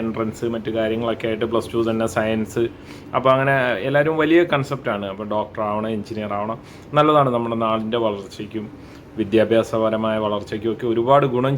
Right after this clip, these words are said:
ചെയ്യും അത്. പക്ഷേ ഇതിലുപരി നമ്മുടെ നാടിൻ്റെ ഒരുപാട് അവസരങ്ങൾ നഷ്ടപ്പെടുകയാണ്. കാരണം ഇന്ന് നമ്മൾ നോക്കിയേ, നമ്മുടെ തെരുവുകളിൽ മുഴുവൻ ബംഗാളി, ബംഗ്ലാദേശി തൊഴിലാളികൾ,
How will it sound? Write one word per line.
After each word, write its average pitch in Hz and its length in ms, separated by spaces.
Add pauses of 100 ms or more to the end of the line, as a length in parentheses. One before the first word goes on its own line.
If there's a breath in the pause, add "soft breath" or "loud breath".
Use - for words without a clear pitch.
ചെയ്യും 95 240
അത്. 87 80 (420 loud breath)
പക്ഷേ 160 260
ഇതിലുപരി 143 520 (1300)
നമ്മുടെ 127 280 (140)
നാടിൻ്റെ 110 380 (100)
ഒരുപാട് 107 540 (100)
അവസരങ്ങൾ 101 640 (840 loud breath)
നഷ്ടപ്പെടുകയാണ്. 107 640 (120)
കാരണം 107 340 (560)
ഇന്ന് 170 160
നമ്മൾ 143 240
നോക്കിയേ, 107 320
നമ്മുടെ 110 340 (380)
തെരുവുകളിൽ 104 580
മുഴുവൻ 98 340 (600)
ബംഗാളി, 104 560 (220)
ബംഗ്ലാദേശി 107 640 (100)
തൊഴിലാളികൾ, 95 520